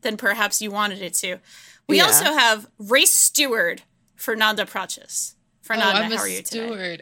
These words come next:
Speaker 3: I was planning on doing, like, a Ricardo thing, but now I'm a steward,
Speaker 1: No, no,
Speaker 3: so.
Speaker 1: no. Oh, I, I, I just
Speaker 3: So I'm
Speaker 1: heard in my
Speaker 3: thrown off.
Speaker 1: ear.
Speaker 3: <laughs>
Speaker 1: Uh, actually, uh, actually, on the grid, a steward and also a driver. Go ahead,
Speaker 3: Hi.
Speaker 1: go for it.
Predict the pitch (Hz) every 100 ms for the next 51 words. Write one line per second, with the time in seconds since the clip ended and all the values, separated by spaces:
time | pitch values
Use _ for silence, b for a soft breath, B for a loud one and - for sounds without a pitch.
0 | - 247 254 - 240 247 247 226 220 208
1 | 202 214 196 196 202 190 190 180 185 170
2 | 180 175 180 180 175 175 - - 190 170
3 | 302 403 403 415 285 330 403 - 370 381
4 | - 285 262 - 285 - 277 - 247 220
5 | 403 466 226 285 226 294 349 392 494 _
6 | - - 440 466 523 269 262 262 254 320
7 | 381 - 320 285 285 269 262 254 247 214
8 | 302 - 294 269 254 - 269 294 349 330
9 | 240 311 359 214 185 _ _ _ _ 254
10 | 254 - 359 320 330 320 262 226 254 254
11 | 233 208 202 175 175 202 - 269 247 214
12 | 180 226 - 165 -